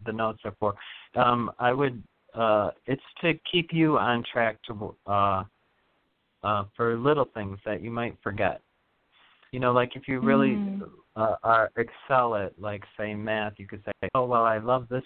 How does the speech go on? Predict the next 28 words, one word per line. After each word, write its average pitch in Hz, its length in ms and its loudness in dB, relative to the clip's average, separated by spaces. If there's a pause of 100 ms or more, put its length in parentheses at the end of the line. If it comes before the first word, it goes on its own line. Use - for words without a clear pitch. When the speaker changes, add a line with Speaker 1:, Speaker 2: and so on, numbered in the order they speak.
Speaker 1:
part 110 200 0
of 107 100 -6
the 101 60 -4
job 101 260 -2
because 104 240 -8
I 104 60 -2
really 107 300 -4
excel 101 380 2
at - 140 -6
math." 95 300 -6 (720)
Or, 95 540 0
um, 95 480 0
you 101 140 -6
know, 95 340 -2
"I, 110 420 2 (120)
I 104 260 -2 (220)
realize 117 460 4
people 123 260 -4
probably 117 300 2
have, 110 260 0 (120)
make 113 280 -2
a 117 60 0
lot 117 180 4
of 117 80 -4
mistakes 123 500 -4
because 107 340 -6
of 101 220 -2 (140)
math, 98 520 0